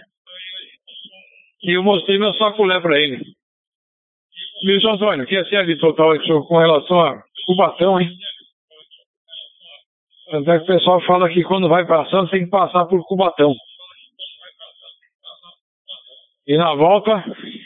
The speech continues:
<laughs> deixa quieto. <laughs>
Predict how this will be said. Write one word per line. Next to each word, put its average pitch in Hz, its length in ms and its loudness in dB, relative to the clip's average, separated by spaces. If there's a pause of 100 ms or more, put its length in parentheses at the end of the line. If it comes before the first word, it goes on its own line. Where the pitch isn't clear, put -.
<laughs> - 380 -4
deixa 180 600 -2
quieto. 180 460 -4 (1200)
<laughs> - 400 -6